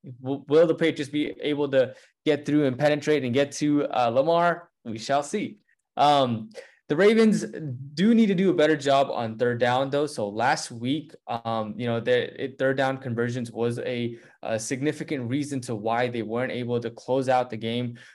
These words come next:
Um, punting the ball on fourth, uh, you know, punting the ball on fourth, in the fourth quarter often, giving the Dolphins a chance. So they need to be able to convert on third downs. Um, and, uh, so, you know, it's, it's a fun matchup. I still think the Ravens come in and, and win,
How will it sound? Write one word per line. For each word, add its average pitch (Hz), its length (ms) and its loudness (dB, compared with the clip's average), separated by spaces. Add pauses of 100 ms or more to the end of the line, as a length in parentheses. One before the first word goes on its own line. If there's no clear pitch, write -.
Um, 107 300 -2
punting 143 380 -2
the 127 60 -2
ball 127 280 6
on 120 140 -2
fourth, 123 320 -2
uh, 107 360 -2
you 117 120 -4
know, 104 140 -8
punting 135 240 -2
the 123 80 -4
ball 123 240 2
on 120 60 -16
fourth, 120 260 -4
in 135 80 -8
the 120 180 -8
fourth 120 220 -2
quarter 120 220 0
often, 120 420 -2 (240)
giving 170 160 4
the 165 80 4
Dolphins 135 400 2
a 123 80 -6
chance. 123 300 -2
So 120 60 -10
they 131 120 -2
need 139 140 -2
to 131 80 -4
be 135 80 -2
able 123 100 -2
to 123 60 -4
convert 120 400 0
on 120 160 -4
third 120 200 -2
downs. 123 380 0 (340)
Um, 117 480 2
and, 123 400 -2
uh, 113 540 0
so, 131 420 4 (280)
you 151 80 -4
know, 123 320 0 (380)
it's, 139 220 -2
it's 180 240 -4
a 156 60 -6
fun 202 280 2
matchup. 190 460 0
I 127 80 -2
still 170 240 0
think 175 240 -2
the 147 100 0
Ravens 147 400 -2
come 151 280 -4
in 143 80 -2
and, 123 200 0
and 120 300 -2
win, 151 400 -2